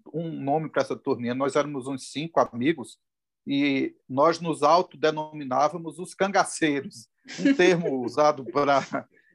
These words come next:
pra uma, uma turma antiga aqui do nosso, do nossos sertões, que era o cangaço de Lampião,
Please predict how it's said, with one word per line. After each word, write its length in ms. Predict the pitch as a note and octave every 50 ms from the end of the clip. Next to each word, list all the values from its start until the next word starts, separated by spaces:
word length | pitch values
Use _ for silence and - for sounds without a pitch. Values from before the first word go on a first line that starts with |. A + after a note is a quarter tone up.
| _ _ _ _ _ -
pra 500 | - B2 B2+ C3+ C3+ C3+ C3+ C3+ B2+ B2+ B2
uma, 420 | - B2+ C3 C3+ C3 B2+ B2 - -
uma 180 | A#2+ C3 C3+
turma 480 | C3+ - - C#3+ C#3+ C3 C#3 C3+ C3+ C3+
antiga 360 | B2+ B2 - - C3+ C3+ C3
aqui 220 | A#2 - - B2+ B2
do 100 | A#2+ A#2+
nosso, 560 | A#2 A#2 A#2+ A2+ - - A#2+ A2+ G#2+ G2+ - _ _ _ _
do 320 | - - - - - A#2 A2+
nossos 380 | A2+ A#2+ A2+ - - - -
sertões, 560 | - C3 B2 - - - C3+ C#3 D#3 D#3 -
que 120 | - _ C3
era 160 | B2 A#2 B2
o 60 | B2
cangaço 560 | - - A#2+ A2+ G#2+ A#2 B2 C3+ C#3 - - - _
de 180 | - A2+ A2+
Lampião, 640 | A2 A#2 A#2+ A#2+ A#2 A2+ - A2+ A#2+ B2 C3+ D#3 D#3+